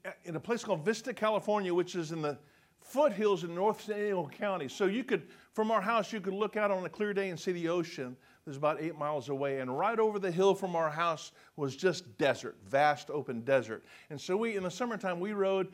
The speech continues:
everywhere. We would go find snakes and just play cowboy and have a great time. So anyway, we're on the road. I think we're going fishing this day. It's summertime. It's hot, very hot.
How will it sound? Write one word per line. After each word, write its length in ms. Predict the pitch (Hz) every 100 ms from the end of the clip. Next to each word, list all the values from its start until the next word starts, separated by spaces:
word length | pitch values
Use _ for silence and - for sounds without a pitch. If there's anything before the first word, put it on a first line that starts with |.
| - - _
everywhere. 1300 | 196 254 254 254 247 208 220 220 208 202 202 190 180
We 160 | 160 180
would 160 | 202 180
go 280 | 196 190 190 - -
find 420 | _ 196 196 202 190
snakes 680 | - 196 196 196 196 -
and 140 | 156 139
just 220 | 160 - - _ _ _ _ _ - 147 -
play 180 | 180
cowboy 500 | 180 175 185 180 180
and 100 | 185
have 160 | 151 170
a 40 |
great 240 | 151 151 135
time. 200 | 113 98
So 220 | 104 - 196
anyway, 240 | 262 202
we're 280 | 185 247 254 - - -
on 300 | - 214 269
the 80 | 285
road. 260 | 240 233 220
I 60 |
think 240 | 190 330 349
we're 80 | 294
going 240 | 247 220
fishing 440 | - 220 - 143
this 200 | 143 151
day. 300 | 143 135 135
It's 140 | 160 -
summertime. 520 | - 196 180 165 151
It's 120 | 147
hot, 380 | - 175 147 - 117
very 220 | 135 185
hot. 380 | 180 151 160 -